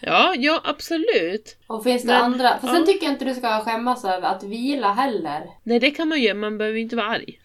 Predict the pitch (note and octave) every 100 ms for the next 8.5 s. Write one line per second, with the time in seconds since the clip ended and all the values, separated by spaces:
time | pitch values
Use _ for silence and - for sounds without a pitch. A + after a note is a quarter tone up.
0 | - - B3+ F4+ G#4 A#3+ C#3+ - - C#4+
1 | D#4 A4 G4 - G3+ C#4 D#4+ G3+ F3+ F#3
2 | F#3+ F#3+ F#3+ G#3 G3 G3+ G#3+ - - A#3
3 | - - G#3 A#3 A3 G#3 F#3+ F#3 F3+ F3+
4 | F3+ - _ - - G#3 G#3 G#3+ F#3+ F#3
5 | F3+ A3+ G3+ C4+ A#3+ F3 F3+ F#3+ G3 F#3
6 | E3 E3 - - - F#3+ G3+ F#3+ G#3+ -
7 | G3 - - - - - G3+ G3+ G3 A3
8 | G#3 F3+ E3+ E3+ -